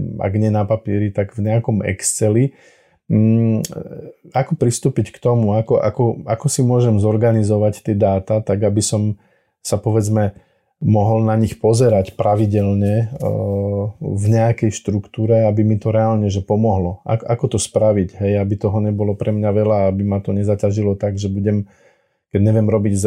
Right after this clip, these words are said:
Excelom, tak som stratený v podstate, hej. Čiže, e, ako, ako pristúpiť k tomu, ako tie dáta nejak štrukturovať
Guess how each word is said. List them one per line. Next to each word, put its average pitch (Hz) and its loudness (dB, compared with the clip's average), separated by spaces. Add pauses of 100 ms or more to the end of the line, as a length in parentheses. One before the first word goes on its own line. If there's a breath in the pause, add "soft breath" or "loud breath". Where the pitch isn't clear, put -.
Excelom, 110 0
tak 98 -4
som 98 -4
stratený 104 0
v - -20
podstate, - -6
hej. 92 0
Čiže, 98 0 (640 soft breath)
e, - -2 (340)
ako, - -4
ako 110 0
pristúpiť 107 -4
k - -20
tomu, 110 0
ako 104 -2
tie 113 -2
dáta 110 2
nejak 104 0
štrukturovať 107 0